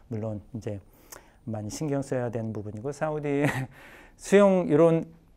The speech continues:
뭐 물놀이 기구 있죠. 거기 보면 자연스럽게 나올 수밖에 없잖아요. 맨살이. 거기를 새까맣게 칠해놔요. 다. 얼굴도 다 새까맣게 칠해놓고.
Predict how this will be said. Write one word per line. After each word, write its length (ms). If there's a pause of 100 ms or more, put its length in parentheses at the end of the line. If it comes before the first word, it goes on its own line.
뭐 220
물놀이 460
기구 320
있죠. 280
거기 240
보면 200
자연스럽게 800
나올 320
수밖에 340
없잖아요. 400
맨살이. 600 (120)
거기를 280
새까맣게 760
칠해놔요. 560 (180)
다. 180 (580)
얼굴도 440
다 180
새까맣게 540
칠해놓고. 600